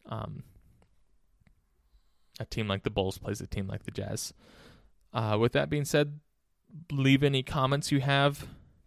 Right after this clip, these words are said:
in the live chat. That's what makes these fun.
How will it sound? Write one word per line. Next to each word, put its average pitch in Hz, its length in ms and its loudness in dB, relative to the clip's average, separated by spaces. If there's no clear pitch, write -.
in 120 120 -6
the 120 60 -4
live 117 220 4
chat. 131 400 2
That's 131 200 4
what 156 120 6
makes 135 240 2
these 123 180 2
fun. 127 400 2